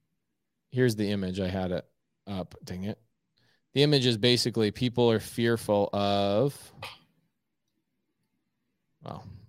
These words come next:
anyway, it went away, unfortunately. So, Jasper,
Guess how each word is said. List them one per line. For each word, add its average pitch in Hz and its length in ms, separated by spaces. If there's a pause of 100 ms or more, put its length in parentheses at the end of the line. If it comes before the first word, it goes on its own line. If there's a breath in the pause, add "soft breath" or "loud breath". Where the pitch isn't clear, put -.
(500)
anyway, 90 260
it 82 60
went 85 140
away, 85 180 (300)
unfortunately. - 480 (1400 soft breath)
So, 110 340 (1900 loud breath)
Jasper, 117 500